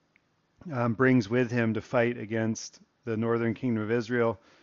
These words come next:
Here they're called captains. They're not called kings, but there's thirty-two of them who are in charge of these chariot units. The,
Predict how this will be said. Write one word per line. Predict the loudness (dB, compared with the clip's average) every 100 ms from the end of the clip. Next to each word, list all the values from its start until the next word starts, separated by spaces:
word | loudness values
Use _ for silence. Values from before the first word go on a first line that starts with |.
| _ _ _ _
Here | 2 6
they're | 6
called | 4 4 4 2
captains. | 4 4 4 2 4 2 0
They're | -4
not | -2 -4
called | -6 -6 -6 -8
kings, | -2 0 2 0 -2 -8 _ _ _ _ _ -2
but | -2
there's | 0 -4 -4
thirty-two | 0 2 2 0 0 0
of | 0 0
them | -2 -2 -4 -6 _ _ _ _ _ _ _
who | 2
are | 4
in | 4
charge | 4 4 4 2
of | -2
these | -4 -6
chariot | -4 0 2 0 -4
units. | -8 -8 -8 -10 -14 -8
The, | -4 -4